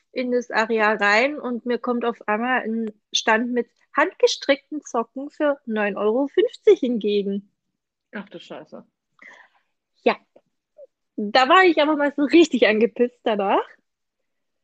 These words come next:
Speaker 1: Bin dann um die fünf Stände mit Handtaschen und Hüte vorbeigelaufen.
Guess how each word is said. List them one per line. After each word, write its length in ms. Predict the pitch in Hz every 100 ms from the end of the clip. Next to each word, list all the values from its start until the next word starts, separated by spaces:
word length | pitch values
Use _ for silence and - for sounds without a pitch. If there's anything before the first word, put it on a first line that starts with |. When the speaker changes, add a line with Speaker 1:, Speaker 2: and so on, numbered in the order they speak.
| _ _
Speaker 1:
Bin 180 | 277 330
dann 180 | 311 285
um 160 | 262
die 260 | 262 269 247
fünf 260 | - 339 -
Stände 420 | - 269 285 285
mit 260 | 254 247
Handtaschen 560 | 240 254 - 254 254 240
und 140 | 214
Hüte 340 | 233 320 - 285
vorbeigelaufen. 960 | - 185 185 190 190 180 175 - 269